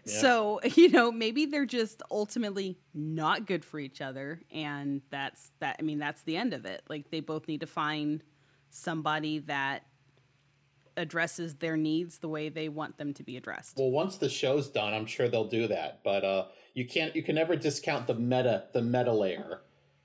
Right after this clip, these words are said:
Speaker 1: right? That
Speaker 2: There's, there's so much before. Like, they gave us snippets of some of the first breakups, right? Like, "You didn't have me on your Instagram." Then it flip-flopped to, "You have me on your Instagram too much." And then there were bracelets that said, "I love you,"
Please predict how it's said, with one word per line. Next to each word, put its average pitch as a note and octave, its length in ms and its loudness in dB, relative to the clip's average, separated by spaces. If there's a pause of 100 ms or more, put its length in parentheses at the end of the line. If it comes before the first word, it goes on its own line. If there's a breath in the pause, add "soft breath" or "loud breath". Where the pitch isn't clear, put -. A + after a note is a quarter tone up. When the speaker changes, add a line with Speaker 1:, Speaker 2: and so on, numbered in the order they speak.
(120)
Speaker 1:
right? G2+ 360 0
That - 300 -2 (120)
Speaker 2:
There's, G3 320 0
there's F#3 240 2
so G3 200 0
much E3+ 240 -2
before. E3+ 300 -2
Like, D#3+ 180 0
they G#3 100 0
gave B3 240 -2
us G3 140 0
snippets - 760 -4
of D3 440 -4 (640)
some A3 360 0
of F#3+ 120 0
the E3+ 100 0
first - 640 -6
breakups, C#3+ 640 -6
right? C3+ 360 -6
Like, C#3 380 -8 (680 soft breath)
"You D#3+ 200 -4
didn't F#3 240 0
have F#3 260 2
me F#3 140 0
on E3+ 160 0
your E3 180 0
Instagram." B2+ 720 -8
Then D3+ 160 -4
it - 100 -8
flip-flopped - 680 -8
to, D#3+ 60 -6
"You D3+ 200 -6
have E3 320 0
me E3 120 0
on D#3 160 -2
your D#3 140 0
Instagram C#3+ 500 -6
too D#3+ 200 -6
much." - 560 -8 (120)
And D#3 220 -6
then D3 280 -4
there D3 280 -4
were D3 240 -6
bracelets D#3+ 680 -4
that - 280 -6
said, D3+ 180 -8
"I C#3 120 -8
love D3 240 -4
you," B2+ 180 -8